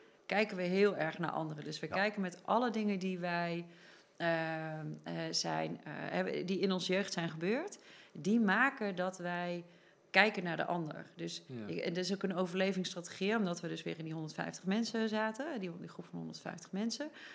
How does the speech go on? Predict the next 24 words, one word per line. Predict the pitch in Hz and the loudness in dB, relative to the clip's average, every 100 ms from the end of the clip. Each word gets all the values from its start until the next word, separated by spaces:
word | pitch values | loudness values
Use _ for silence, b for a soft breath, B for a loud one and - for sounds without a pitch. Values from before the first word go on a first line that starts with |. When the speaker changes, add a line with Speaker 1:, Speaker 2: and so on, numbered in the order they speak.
| B B - | B B -6
Speaker 1:
Dus, | 175 - - - | -4 -4 -14 -12
ah, | - - | -12 -10
die, | - - | -8 -4
ook | 196 | 0
jouw, | 202 196 196 190 | 6 8 8 6
eh, | 175 165 165 | 0 -2 -2
jouw | 170 160 | -2 -2
rugzakje, | 170 240 269 247 247 220 | 0 0 0 -4 -2 -4
zeg | 220 208 | -4 -2
maar, | 208 196 | -2 -2
en | - | -4
met | 170 170 - | -6 -8 -4
al | 208 247 233 | 0 0 0
die | 226 | 0
ervaringen | 196 202 190 185 180 175 B B - | -2 0 0 0 -2 -4 B B -2
kijk | 185 190 | 0 0
ik | 180 170 | -2 -4
naar | 156 | -2
jou | 156 147 139 | -2 -2 -2
en | - 151 | -4 -4
check | 190 | -6
ik | - | -4
de | |
hele | 170 | -4